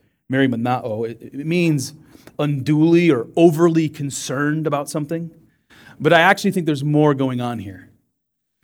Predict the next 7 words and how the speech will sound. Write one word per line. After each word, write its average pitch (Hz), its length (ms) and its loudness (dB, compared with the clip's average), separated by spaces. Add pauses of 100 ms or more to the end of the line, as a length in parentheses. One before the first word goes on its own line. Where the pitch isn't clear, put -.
(640)
The 143 160 4
anxious 208 400 2
person 147 880 -2
is 151 160 -2
often 160 560 4
negatively 175 560 4
affected 143 840 0